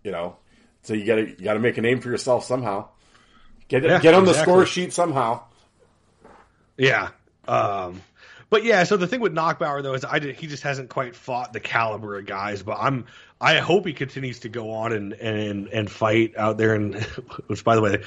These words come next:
Speaker 2: the Greenville Swamp Rabbits, tremendous, tremendous hockey league name or hockey,
Speaker 1: Yep.
Speaker 2: uh, team name. And it's funny because if you actually,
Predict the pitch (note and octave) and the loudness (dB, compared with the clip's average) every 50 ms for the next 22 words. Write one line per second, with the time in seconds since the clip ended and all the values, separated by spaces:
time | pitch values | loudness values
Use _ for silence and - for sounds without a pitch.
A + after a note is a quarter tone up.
0 | - - - - - C#3+ C3+ D#3+ F#3 F3+ D3 D#3+ D3+ - - C#3 C#3 C3 B2+ - | -16 -18 -8 -2 0 2 6 6 6 6 8 6 2 2 2 2 2 2 2 2
1 | A#2 G2+ G2 F#2+ G2 F#2 - - A#2 A#2+ A2+ G#2 G2 - - - - - B2 A2+ | -2 -4 -4 -6 -8 -12 -10 -8 -4 -4 -2 -2 -4 -8 -10 -14 -12 -8 -6 -4
2 | G#2 G2 F2+ - F#2+ F2+ E2+ - F2+ F2 E2 E2 E2+ F2 E2+ F2 F2 E2+ - G2 | -4 -6 -4 -4 -4 -6 -6 -6 -8 -10 -10 -10 -8 -8 -8 -8 -8 -6 -4 -4
3 | F2+ F2 F2+ F#2 F2+ A2 B2+ F#2+ F2+ E2+ D#2+ D#2+ E2 E2+ E2+ - _ _ _ _ | -2 0 2 4 6 6 4 4 4 -2 -4 -4 -6 -8 -10 -14 _ _ _ _
4 | _ _ - - G2+ F#2 F2+ F2+ F2 F2 F2+ - - - - - - - - - | _ _ -4 -4 -2 -2 -2 -2 -2 -2 -2 -6 -10 -16 -16 -16 -14 -16 -16 -18
5 | - _ - A2 G#2+ G#2 A2 A2 G2+ - - B2 A#2+ A2 G#2 G2+ G2 - A2+ G#2 | -10 _ 2 2 4 4 4 2 0 2 2 2 2 4 2 0 0 -2 -2 -2
6 | F#2+ G#2 G2+ G2+ - A2+ A2+ A2 G#2+ - - A2+ G2+ G2 F#2+ | -2 -4 -6 -2 -2 0 0 0 -2 -4 -4 -4 -4 -4 -6